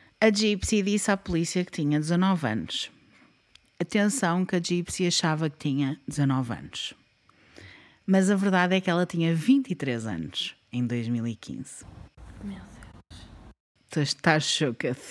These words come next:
Speaker 1: não estás?
Speaker 2: Mesmo, mas era a idade mental e a idade que a mãe também lhe fazia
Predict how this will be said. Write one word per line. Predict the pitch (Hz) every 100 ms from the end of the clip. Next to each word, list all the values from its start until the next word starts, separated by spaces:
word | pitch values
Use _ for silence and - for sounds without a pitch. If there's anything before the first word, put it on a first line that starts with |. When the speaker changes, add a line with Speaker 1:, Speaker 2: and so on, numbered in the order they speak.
| -
Speaker 1:
não | 208 202
estás? | - 240 254 254 254
Speaker 2:
Mesmo, | 254 247 233 233 233 233 -
mas | 262 254
era | 269 277
a | 269
idade | 254 214 208 208 208 -
mental | 233 233 233 240 233 226 226 294 349 - - - -
e | 254 262
a |
idade | 254 262 254
que | -
a | 269
mãe | 262 262
também | 277 277 277
lhe |
fazia | 269 294 262 277 285 277 285 277